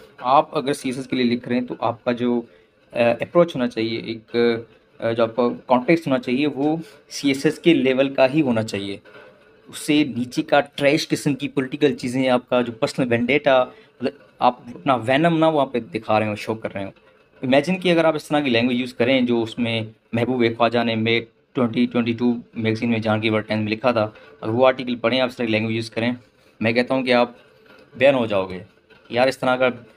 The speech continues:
जहर उगलने वाला बंदा, उसको हम सिल-, सिविल सर्विस में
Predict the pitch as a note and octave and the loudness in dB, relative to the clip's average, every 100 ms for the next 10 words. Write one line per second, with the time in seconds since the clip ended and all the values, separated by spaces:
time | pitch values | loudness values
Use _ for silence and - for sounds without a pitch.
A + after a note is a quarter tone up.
0 | _ _ - _ _ - - G#2+ A#2 B2 | _ _ -20 _ _ -20 -20 -8 0 2
1 | C3+ C3+ A#2 A#2 A2+ A2 G#2 G#2 G#2+ F#2+ | 2 0 0 0 0 0 -2 0 0 -2
2 | - _ _ _ - A2+ B2 A#2+ B2+ B2 | -10 _ _ _ -20 -4 -2 0 0 0
3 | - - B2 A#2+ A2+ A2 G#2+ | -2 -6 -2 -2 -2 -2 -4